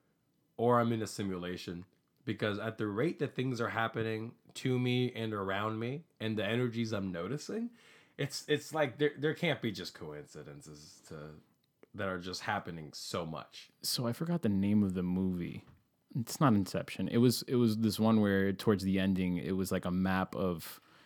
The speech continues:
Speaker 2: everything that was happening. Or it might have been Doctor Strange, to be honest. <clears throat> I don't know. I fell asleep during that movie. <laughs> It's like the only Marvel movie I fell asleep in. It was terrible. There's, like,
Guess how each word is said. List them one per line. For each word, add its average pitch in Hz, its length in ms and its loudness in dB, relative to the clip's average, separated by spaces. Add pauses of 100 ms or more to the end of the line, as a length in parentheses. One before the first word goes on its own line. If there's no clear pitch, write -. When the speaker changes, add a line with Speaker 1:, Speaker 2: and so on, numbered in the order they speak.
(300)
Speaker 2:
everything 107 360 6
that 90 120 2
was 95 160 0
happening. 98 420 2
Or 123 200 2 (100)
it 120 120 2
might 147 160 8
have 185 80 6
been 110 140 10
Doctor 104 320 6
Strange, 101 480 4
to - 80 -2
be 87 120 0
honest. 87 460 0
<clears throat> 95 40 -2 (380)
I 104 60 6
don't 82 120 0
know. 82 40 -2
I 87 80 2
fell - 160 0
asleep - 300 -6
during - 160 -6
that 104 100 -2
movie. 156 680 6
<laughs> 185 200 8
It's - 160 8
like 160 160 12
the 139 140 12
only 131 180 12
Marvel 123 380 12
movie 117 320 8
I 104 80 8
fell 110 160 8
asleep 107 320 4
in. 98 100 4
It 101 40 4
was 107 140 4
terrible. 104 360 6 (160)
There's, 135 100 8
like, 131 240 10